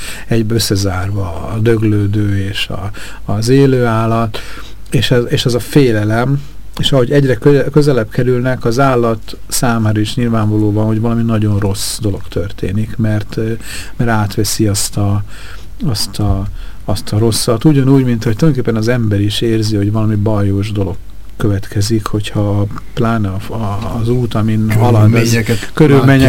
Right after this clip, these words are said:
Speaker 2: látja.
Speaker 1: ennyire nyilvánvalóak, utána leszedik ezeket az állatokat az autóról. Ö, általában durván összeterelik egy helyre, egy vadidegen helyre, be kell menniük egy, egy, egy, egy folyosón, ami a számunkra egy borzalmas és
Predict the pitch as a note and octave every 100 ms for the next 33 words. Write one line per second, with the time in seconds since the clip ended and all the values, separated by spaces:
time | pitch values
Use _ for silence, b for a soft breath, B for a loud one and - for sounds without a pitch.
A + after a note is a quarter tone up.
0 | B2 D3 C#3+ C3+ B2 A#2+ C3+ C3 B2+ A#2+
1 | B2+ C3 C#3+ D#3+ E3+ B B B B B
2 | - D#3 C#3 A#2+ B2+ C3+ C3 A2+ A2 A2
3 | A2+ A#2 A2 A2 A2 G#2+ G#2 G#2 G#2+ A2
4 | G#2+ G2+ G2+ G#2+ G2+ G2 F#2+ G2+ - -
5 | - - - - - B2+ A#2+ A#2 B2 A#2+
6 | A#2+ A#2+ A2 A#2 A#2 A#2+ A#2 G#2+ G#2 G2
7 | G2+ - - - G#2+ C#3 - A#2 B2 A#2
8 | A2 G#2+ A2+ - A#2+ A2 A2 A2 G#2+ A2
9 | A2 G#2+ G#2+ A2 G#2 G#2 G#2+ G#2 G#2 G#2
10 | G2+ B B B - A2+ A2 - G#2+ A2
11 | A2 G#2+ G#2 G2+ G2+ G2 G2+ G2 G2+ G2+
12 | G2+ G#2 G#2 G#2+ F#2+ G2+ G#2+ A#2 A2 -
13 | G#2+ G#2 G#2 G#2 G#2 G#2 G#2 - A2 G#2+
14 | G#2 A2+ G2+ G2 G2 G2+ G#2 A#2 A2 G#2+
15 | G#2 G2+ G#2 - G2